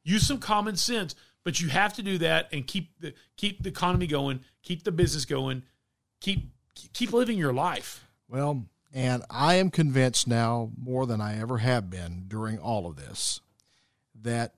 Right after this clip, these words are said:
Speaker 2: part of the reason we have this mad drive for vaccinations and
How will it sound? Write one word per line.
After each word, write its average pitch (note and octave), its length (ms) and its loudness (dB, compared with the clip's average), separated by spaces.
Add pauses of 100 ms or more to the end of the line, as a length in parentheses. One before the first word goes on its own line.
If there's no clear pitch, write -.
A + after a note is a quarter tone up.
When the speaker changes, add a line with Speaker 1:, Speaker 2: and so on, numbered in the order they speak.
(200)
Speaker 2:
part C3+ 220 0
of E3+ 60 0
the E3+ 60 0
reason A#2+ 400 2
we A#2 120 2
have A#2 300 0
this A2 260 0
mad B2+ 580 0 (220)
drive G#2+ 680 -4 (320)
for G#2+ 440 -6
vaccinations G2+ 1040 -4
and F2 460 -8